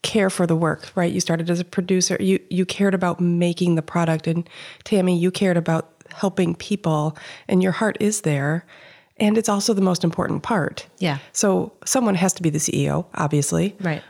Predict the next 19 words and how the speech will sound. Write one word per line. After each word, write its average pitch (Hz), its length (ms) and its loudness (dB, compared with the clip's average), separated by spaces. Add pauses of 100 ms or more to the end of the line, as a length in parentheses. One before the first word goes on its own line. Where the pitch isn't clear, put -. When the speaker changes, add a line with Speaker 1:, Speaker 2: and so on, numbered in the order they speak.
(120)
Speaker 1:
But 165 440 0 (140)
that's 175 380 -2
not 175 240 2
why 170 160 2
you're 156 260 0
in 170 160 2
it, 214 180 0
to - 100 -14
be 185 120 0
a 160 60 0
C 170 320 -2
E 151 80 0
O. 240 260 -2 (100)
Otherwise, 185 380 0
you 175 80 0
would 160 60 -2
have 165 100 -2
gone 160 200 0
to 156 120 -2